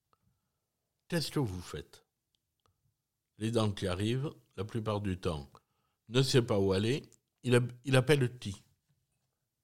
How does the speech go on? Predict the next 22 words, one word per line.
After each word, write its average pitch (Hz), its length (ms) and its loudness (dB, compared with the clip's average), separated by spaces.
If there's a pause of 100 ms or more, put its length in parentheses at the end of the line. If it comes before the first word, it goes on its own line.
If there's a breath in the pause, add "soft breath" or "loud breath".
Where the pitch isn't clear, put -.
(1500)
S'il 117 280 -2
y 117 80 6
a 113 60 4
personne 113 520 0
qui 98 160 -6
s'occupe 98 420 -8 (760)
de 85 80 -12
la 92 80 -2
personne 92 380 -8
âgée, 131 440 -6 (640)
s'il - 280 2
n'y 107 80 4
a 95 60 4
pas 98 140 -4
d'infirmière, 113 640 -4 (400)
s'il 101 180 -6
n'y 101 60 4
a 98 60 4
pas 101 160 -2
de 95 140 -10
kiné, 117 440 -4 (1000)
tiens, 156 160 -4